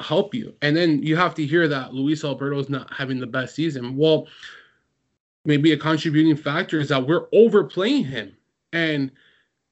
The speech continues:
we're not getting the best out of him 'cause he's not getting the proper rest, the proper rotation that he needs. Now, I know that he's a star midfielder and you want to see him every game, but a game like yesterday,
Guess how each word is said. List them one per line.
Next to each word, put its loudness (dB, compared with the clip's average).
we're 0
not -4
getting 0
the 0
best -4
out -4
of -6
him -4
'cause -6
he's -6
not -4
getting -2
the -12
proper -4
rest, -2
the -6
proper -4
rotation 0
that -4
he -4
needs. -2
Now, 0
I 0
know 4
that 0
he's 0
a -6
star 0
midfielder -2
and -4
you -4
want -4
to -20
see 0
him 0
every -6
game, 2
but -4
a -4
game 2
like -2
yesterday, -2